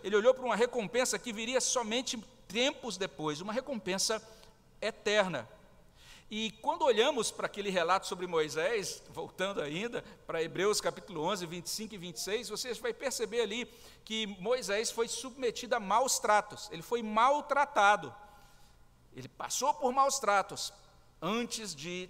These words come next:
ter acesso àquela recompensa, àquele galardão que ele almejava, que ele esperava.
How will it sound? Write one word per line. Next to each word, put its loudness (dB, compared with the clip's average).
ter -4
acesso -4
àquela -4
recompensa, -8
àquele -14
galardão -4
que -14
ele -6
almejava, -2
que -10
ele -8
esperava. -4